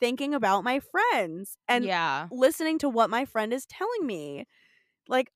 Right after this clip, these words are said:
Speaker 1: at the end of the day, yeah, it's my decision to make based on, like, what is going on and how I'm perceiving things, but, like, I would still take into account what my friend is saying and believe their experience and how they're feeling about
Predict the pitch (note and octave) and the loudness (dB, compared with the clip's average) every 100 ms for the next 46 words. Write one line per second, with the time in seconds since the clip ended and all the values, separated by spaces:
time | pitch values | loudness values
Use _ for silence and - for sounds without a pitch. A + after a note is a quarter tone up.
0 | - C4 D4+ D#4+ E4+ D#4 D#4 A#3+ B3 D4+ | 2 2 4 2 2 2 2 4 6 6
1 | C4 B3 A#3 A#3 B3+ B3 B3 B3 A#3 G#3+ | 6 2 0 0 0 0 -2 -2 -2 -2
2 | A#3 - _ G#3+ A3 A#3+ B3 - A#3+ G#3+ | -4 -6 _ -18 2 2 2 -4 -4 -4
3 | G3+ G3 G#3+ G#3 G3 _ _ G#3+ G3+ A3 | -4 2 4 4 0 _ _ -2 0 -2
4 | G3+ F#3+ A3 B3+ A3+ - A3 G#3 G3 G3+ | -2 -4 -4 -4 -6 -6 -4 -4 -4 -10
5 | - D#4 F#4 F4 G#3 G3+ A#3+ A3+ G3+ G#3+ | -6 -4 -4 -4 -4 -4 -6 -4 -2 -2
6 | - G#3 A3+ C#4 - - C#4+ - C#4+ C4+ | -2 -2 -2 -2 -8 -4 -4 -2 -6 -4
7 | D4 C4+ A3+ - C4 G#3+ A#3 G#3 A3 A3 | -2 -2 -2 -4 -8 -6 -6 -6 -6 -8
8 | G#3 A#3 A#3+ A3 G#3 F#3+ F#3 G3 A3+ A#3 | -6 -6 -4 -4 -6 -8 -10 -10 -10 -4
9 | G#3+ F#3 G3+ - G#3+ B3+ A3+ G3+ F#3+ F#3 | -4 -4 -8 -12 -10 -6 -6 -8 -8 -6
10 | F#3 F#3 - G#3 D4+ A3+ D3 | -6 -8 -10 -8 -6 -6 -8